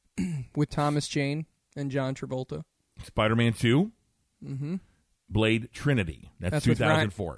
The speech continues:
Speaker 1: <clears throat> that's Ryan Reynolds and, uh, Wesley Snipes.
Speaker 2: Okay. Two thousand five. Elektra, Fantastic Four.
Speaker 1: Elektra would be Jennifer Garner.
Speaker 2: Yep. Two thousand six, X-Men, The Last Stand.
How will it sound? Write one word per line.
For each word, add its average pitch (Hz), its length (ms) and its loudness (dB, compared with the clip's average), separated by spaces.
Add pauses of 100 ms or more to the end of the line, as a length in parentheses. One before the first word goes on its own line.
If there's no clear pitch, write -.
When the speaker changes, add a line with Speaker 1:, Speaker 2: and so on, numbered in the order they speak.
Speaker 1:
<clears throat> 156 120 -4
that's 165 180 -6
Ryan 160 320 0
Reynolds 151 420 -2
and, 131 260 -6
uh, 127 320 -8
Wesley 139 280 -6
Snipes. - 560 -10 (300)
Speaker 2:
Okay. 92 160 -2 (540)
Two 147 160 2
thousand 139 400 4
five. 85 420 0 (500)
Elektra, 107 680 0 (100)
Fantastic 113 560 -4
Four. - 360 -8 (400)
Speaker 1:
Elektra 151 360 -8
would 139 160 -2
be 139 340 0
Jennifer 139 460 -8
Garner. 196 380 -2 (680)
Speaker 2:
Yep. 80 220 -10 (1300)
Two 135 140 2
thousand 120 320 4
six, - 380 -2 (100)
X-Men, 117 540 0
The 104 120 -2
Last 101 280 -2
Stand. 87 380 -8